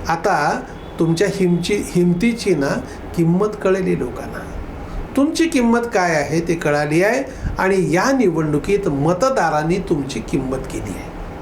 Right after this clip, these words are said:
हे वीस टक्क्याचा माणूस आहे बस, शंभर टक्के यांच्या पारड्यात मतं टाकावीत असा हा पक्ष नाही. खरा पक्ष कोणाचा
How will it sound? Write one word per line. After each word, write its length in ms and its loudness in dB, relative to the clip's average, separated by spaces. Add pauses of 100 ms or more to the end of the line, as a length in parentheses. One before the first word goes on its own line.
(880)
हे 460 0 (420)
वीस 500 0
टक्क्याचा 400 0
माणूस 340 -2
आहे 300 -4 (800)
बस, 260 0 (600)
शंभर 440 2
टक्के 640 0
यांच्या 320 2
पारड्यात 420 0
मतं 260 0
टाकावीत 720 -2 (500)
असा 480 0 (120)
हा 100 -2
पक्ष 400 -4
नाही. 560 -4 (960)
खरा 240 2
पक्ष 360 0
कोणाचा 800 2